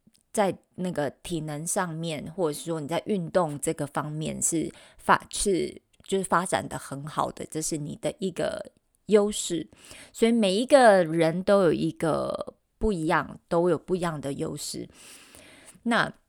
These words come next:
有没有帮助你可以找到更多你自己的优势了呢？好，找完自己的优势之后呢，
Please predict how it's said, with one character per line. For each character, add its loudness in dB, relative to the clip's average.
有 4
没 2
有 4
帮 4
助 -4
你 -10
可 -4
以 -4
找 -2
到 -2
更 0
多 -2
你 -2
自 -2
己 -2
的 4
优 2
势 -2
了 2
呢？ 4
好， -2
找 4
完 0
自 -2
己 -6
的 -4
优 6
势 2
之 0
后 2
呢， 2